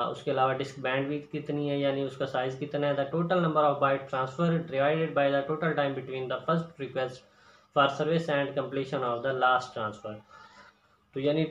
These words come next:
bandwidth की बात हो रही है कि total number of जो है bytes कितनी transfer हो रही हैं और उसको total time के साथ divide करके और कितना यानी वो जो है completion time ले रहा है, तो ये bandwidth है। ये नेक्स्ट देखते हैं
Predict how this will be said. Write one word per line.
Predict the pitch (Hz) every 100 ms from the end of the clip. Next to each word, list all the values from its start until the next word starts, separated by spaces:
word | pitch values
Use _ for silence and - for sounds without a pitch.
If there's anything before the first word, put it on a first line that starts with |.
| 147
bandwidth | 139 147 165 175 -
की | 175
बात | 165 165
हो | 170
रही | 170
है | 165
कि | 160
total | 160 160 165
number | 160 160
of | 160 156 156
जो | 151
है | 147
bytes | 147 147 147
कितनी | - 156 160 160
transfer | 156 151 - 156
हो | 151
रही | 151 147
हैं | 151 151
और | 147
उसको | 143 143 160
total | 151 160 170 160
time | 151 147
के |
साथ | 143 147
divide | 131 123 131 147 165
करके | 147 147 151 151
और | 147 143 139 -
कितना | 175 190 180
यानी | 170 156
वो | 151 151
जो | 147
है | 143
completion | 143 147 139 147 143 156
time | 135 123 120
ले | 113 113
रहा | 113
है, | 113
तो | 120
ये | 127
bandwidth | 123 123 127 127 123 120 -
है। | 120 120
ये | 120 120 117 113 _ _ _ _
नेक्स्ट | 123 120 123 -
देखते | 139 139 - 151
हैं | 147